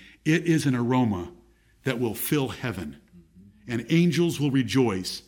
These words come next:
It is more costly and greater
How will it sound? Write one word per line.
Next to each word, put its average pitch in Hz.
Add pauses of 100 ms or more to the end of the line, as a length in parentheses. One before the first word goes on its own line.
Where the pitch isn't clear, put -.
(280)
It 147
is 120
more 143
costly 127 (280)
and 127
greater 107